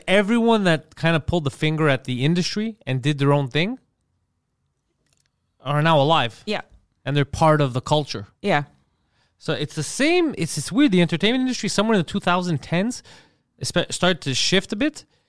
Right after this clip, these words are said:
Speaker 1: And comedy, it took a while for it to follow, like, another five years or something. But it went the same route where all the mainstream stuff
Speaker 2: It's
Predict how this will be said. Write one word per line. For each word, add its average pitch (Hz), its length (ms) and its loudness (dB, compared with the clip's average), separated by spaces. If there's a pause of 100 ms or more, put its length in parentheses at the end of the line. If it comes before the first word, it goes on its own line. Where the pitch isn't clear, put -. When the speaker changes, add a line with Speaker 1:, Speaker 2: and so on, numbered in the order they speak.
(180)
Speaker 1:
And 156 200 -2
comedy, 202 460 2
it 147 100 -2
took 196 200 -2
a 156 60 2
while 143 340 4
for - 140 -6
it 135 80 -8
to 123 40 -10
follow, 156 280 2
like, 139 160 0
another 127 240 -2 (580)
five 131 400 -2
years 180 280 -4
or 220 40 -14
something. 262 260 -4
But 151 140 -2 (280)
it 147 80 -2
went 190 200 2
the 180 80 0
same 170 300 2
route 180 260 2
where 123 280 0 (440)
all 190 240 4
the 220 100 2
mainstream 175 920 2
stuff - 400 -2
Speaker 2:
It's 143 60 0